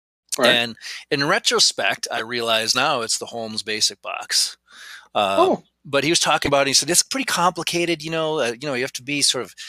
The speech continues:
Speaker 2: you know, if, what, what an elf does and what this is, I'm not sure if I really like the game." And I just sort of filed that away. I didn't, you know, I was, t-,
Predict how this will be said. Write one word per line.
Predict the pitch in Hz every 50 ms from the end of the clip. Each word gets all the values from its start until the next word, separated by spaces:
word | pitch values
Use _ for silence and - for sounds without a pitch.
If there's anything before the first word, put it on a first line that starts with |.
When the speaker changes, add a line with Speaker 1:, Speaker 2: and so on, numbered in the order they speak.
| - - - -
Speaker 2:
you | 127
know, | 110
if, | 98 - - -
what, | - 123 123 - -
what | 135 110
an | 104 - -
elf | 156 170 143 - -
does | 156 147 139 135 131 127 113
and | 107 113
what | 123 127
this | - 151 135 - -
is, | -
I'm | 131 127 135
not | 135 131 -
sure | - - 131 120
if | - -
I | 110
really | 110 107 107
like | 104 104 104 -
the | -
game." | 101 - 107 107 104 104 104 98
And | 90 - _ - - - - - -
I | 151 175
just | 165 -
sort | - 160 123
of | -
filed | - - 127 123 123 110
that | 117 113
away. | 107 107 113 113 113 110
I | 101
didn't, | 113 117 104 104 104 -
you | - 113
know, | 101 95
I | 98 107
was, | 107 104 101 -
t-, | - - -